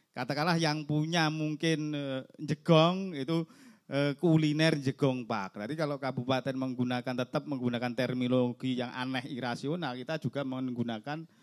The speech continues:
terminologi yang aneh juga. Jadi salah satu, eh, keputusan yang itu kemarin akan kita lakukan.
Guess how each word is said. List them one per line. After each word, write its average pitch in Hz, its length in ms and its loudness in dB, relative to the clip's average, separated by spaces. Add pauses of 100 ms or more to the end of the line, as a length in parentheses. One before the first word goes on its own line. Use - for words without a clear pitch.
(280)
terminologi 120 880 -6
yang 120 220 -8
aneh 110 320 -12
juga. - 400 -4
Jadi 110 240 -12
salah 123 180 -12
satu, 120 460 -10 (560)
eh, 110 560 -6 (160)
keputusan 131 560 -8
yang 123 240 -12
itu 117 240 -8
kemarin 117 400 -8
akan 113 320 -10
kita 110 240 -10
lakukan. 104 480 -12